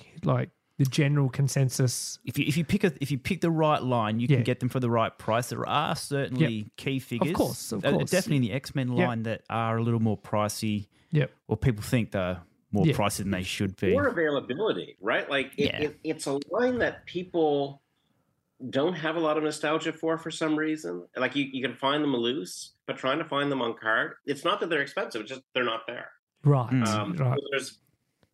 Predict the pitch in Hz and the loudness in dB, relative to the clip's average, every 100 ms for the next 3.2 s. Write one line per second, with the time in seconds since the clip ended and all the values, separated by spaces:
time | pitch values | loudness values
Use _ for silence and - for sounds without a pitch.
0 | _ _ - 147 143 147 170 - - 147 | _ _ -8 -6 -2 0 0 -4 -14 -16
1 | 131 175 156 131 143 131 101 - 98 98 | -4 0 2 2 0 0 -2 -4 -6 -6
2 | 90 90 - 123 131 180 170 147 127 120 | -6 -8 -6 -2 0 0 0 0 -2 -2
3 | 107 | -2